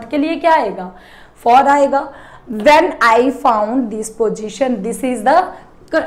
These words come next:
आपको ये वाली चीज कब मिली? जब आप ये काम कर रहे थे, पहले ही आप जॉब को ढूंढ रहे थे,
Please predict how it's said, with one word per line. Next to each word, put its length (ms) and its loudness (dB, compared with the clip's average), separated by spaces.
आपको 800 -4
ये 440 -2
वाली 300 0
चीज 420 -8
कब 100 0
मिली? 600 -4
जब 220 -2
आप 260 2
ये 260 2
काम 580 -2
कर 220 2
रहे 300 0
थे, 200 -10
पहले 380 -4
ही 380 0
आप 240 2
जॉब 280 0
को 80 -2
ढूंढ 360 2
रहे 240 2
थे, 320 -4